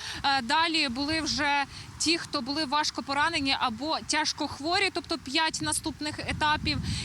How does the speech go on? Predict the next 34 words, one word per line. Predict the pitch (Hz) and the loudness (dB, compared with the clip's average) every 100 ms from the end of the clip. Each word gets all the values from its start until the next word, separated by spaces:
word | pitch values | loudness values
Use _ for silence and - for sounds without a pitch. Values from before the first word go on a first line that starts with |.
| - | 0
І | 330 | 2
сьогодні | 330 339 349 370 330 | 4 2 2 4 4
також | 320 302 | 2 2
ми | 277 294 | 0 2
спілкувалися | 302 294 320 320 320 - | 2 2 2 2 4 2
з | - | 2
координаційним | 294 247 294 320 339 311 285 | 2 2 4 4 2 2 0
штабом. | - 320 392 349 277 - - | 2 2 2 2 2 2 2
Як | 285 - | -2 0
розповів | 294 311 311 339 320 | 0 0 2 2 4
нам | 302 - - - | 2 2 2 2
заступник | 294 311 - 269 269 | 4 4 4 4 4
голови | 262 277 294 302 | 4 2 0 0
координаційного | 277 269 269 269 277 262 | 0 0 0 2 2 4
штабу | 269 349 330 226 | 4 2 2 0
Андрій | 254 269 285 | 2 4 2
Юсов, | 247 370 - 370 - - - | 2 2 4 2 -2 -8 -4
наймолодшому, | 262 339 403 370 320 277 - 254 247 | 0 2 2 2 2 2 2 4 2
кого | 269 311 | 2 2
сьогодні | - 269 302 277 | 2 2 0 0
повернули, | 269 285 277 262 294 277 262 - - - | -2 -2 0 0 0 0 0 -2 2 2
сорок | 320 285 - | 4 0 0
три | 320 339 415 | 0 2 4
роки, | 392 370 359 311 | 4 2 0 0
найстаршому — | 247 262 - 330 359 - 294 277 | 2 2 2 2 2 0 -2 2
шістдесят. | - 262 240 302 277 226 196 - - - | 2 2 2 2 4 4 2 0 0 2
Частина | - - 392 349 | 2 2 2 4
з | 285 | 2
тих, | 392 415 | 2 2
кого | 349 302 311 | 0 0 0
повернули | 311 302 311 339 302 | 0 0 0 0 2
сьогодні, | - 294 277 370 370 | 2 0 2 2 0
перебувала | 311 302 262 311 302 | -2 -2 0 2 2
в | 302 | 0